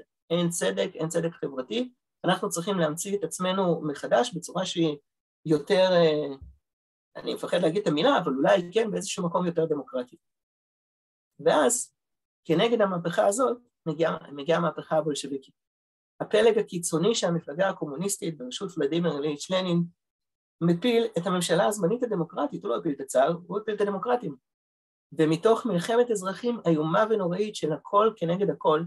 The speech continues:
קמה רוסיה חדשה. גרסה חדשה של כל מה שאמרנו כבר. ברית המועצות הסובייטיות, ה-,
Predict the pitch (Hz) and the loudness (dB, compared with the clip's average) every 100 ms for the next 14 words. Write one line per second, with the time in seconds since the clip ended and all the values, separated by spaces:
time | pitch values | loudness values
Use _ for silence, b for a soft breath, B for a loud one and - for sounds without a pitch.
0 | - _ _ _ _ - 202 220 175 190 | -8 _ _ _ _ 0 2 4 2 0
1 | - 196 - 156 151 - - _ _ _ | 0 -2 -2 -8 -4 -6 -8 _ _ _
2 | _ _ _ _ - 147 151 165 247 240 | _ _ _ _ -18 -4 -2 2 2 4
3 | 214 226 220 208 190 196 202 170 170 160 | 2 2 2 0 -2 0 0 0 2 2
4 | 156 - 247 _ _ _ _ _ _ - | -2 -12 -20 _ _ _ _ _ _ -2
5 | 180 247 208 147 147 226 214 202 147 139 | 2 2 2 0 2 0 2 -2 -2 0
6 | 185 202 240 247 247 _ _ 156 147 135 | 0 2 6 6 6 _ _ -10 -8 -8
7 | 123 127 | -8 -10